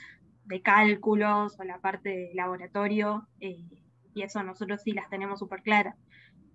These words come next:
Y de hecho, la bibliografía que te dan para rendir, <laughs> que eso para la chica que ya estaba estudiando, la parte de las técnicas y eso, la verdad que está media desactualizada, y ahí es uno saber y tener el criterio que te dio la carrera para decir, "Bueno,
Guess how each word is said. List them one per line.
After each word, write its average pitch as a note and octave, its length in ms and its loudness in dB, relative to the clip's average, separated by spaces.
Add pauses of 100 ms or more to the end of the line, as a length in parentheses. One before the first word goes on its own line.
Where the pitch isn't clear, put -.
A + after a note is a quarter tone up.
Y G#3 220 0
de G3+ 160 2
hecho, A#3 480 4 (240)
la G3+ 120 4
bibliografía G3 800 4
que G#3+ 100 0
te G#3+ 80 -2
dan G#3 160 2
para G#3+ 200 2
rendir, A#3 420 6
<laughs> - 1000 -8
que A3 120 0
eso A3+ 220 -4
para F#3+ 160 -4
la F#3 160 -2
chica A#3 200 2
que F#3+ 180 -2
ya G#3+ 80 -4
estaba A3+ 220 6
estudiando, A3 640 2
la G3 200 0
parte A3 200 0
de A3+ 60 4
las G#3 200 -2
técnicas A3 420 0
y G3+ 100 -4
eso, A3 340 -2
la F#3+ 160 0
verdad G3 200 0
que A3 240 -2 (300)
está F#3+ 160 -6
media G3 320 0
desactualizada, G3 1080 4 (460)
y - 80 -8
ahí A#3+ 340 4
es A3 200 -2
uno B3 460 2
saber G#3 440 0
y G#3+ 100 -6
tener G3+ 280 -4
el G#3+ 140 0
criterio G#3+ 540 0
que F#3+ 100 -6
te G3 100 -8
dio G3 140 0
la G#3+ 180 4
carrera A3 460 4
para F#3+ 220 -6
decir, G#3+ 360 -4
"Bueno, G3+ 220 -2